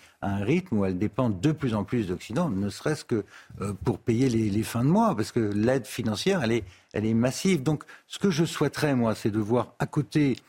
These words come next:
vous savez qu'il existe un groupe Rammstein,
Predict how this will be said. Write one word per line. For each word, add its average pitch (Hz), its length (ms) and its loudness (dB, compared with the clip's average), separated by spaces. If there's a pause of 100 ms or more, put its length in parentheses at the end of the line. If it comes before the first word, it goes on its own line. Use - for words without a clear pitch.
(340)
vous 107 100 -4
savez 127 240 2
qu'il 123 180 -2
existe 113 360 0
un 117 80 4
groupe 110 320 0
Rammstein, 139 840 2